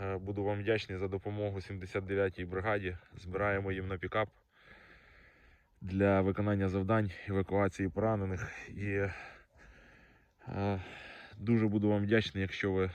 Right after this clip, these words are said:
допоможете в цьому. Е, тут дуже проста арифметика. Відео там декілька тисяч переглядів набирає зазвичай. І якщо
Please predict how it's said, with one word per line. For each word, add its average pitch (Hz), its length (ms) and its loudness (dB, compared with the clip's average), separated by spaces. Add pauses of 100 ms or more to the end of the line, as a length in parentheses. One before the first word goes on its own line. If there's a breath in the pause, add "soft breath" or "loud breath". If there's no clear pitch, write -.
допоможете 101 720 -2 (160)
в 87 100 -16
цьому. 92 400 -6 (1500 loud breath)
Е, 95 280 -4 (520 loud breath)
тут 113 180 -2
дуже 117 220 2
проста 107 340 2
арифметика. 101 640 -2 (360 loud breath)
Відео 107 380 0
там 101 180 -6
декілька 104 380 -4
тисяч 107 320 -6
переглядів 98 680 -2 (840 loud breath)
набирає 104 600 2
зазвичай. 92 720 -2 (500 loud breath)
І 98 320 -2 (200)
якщо 101 580 -2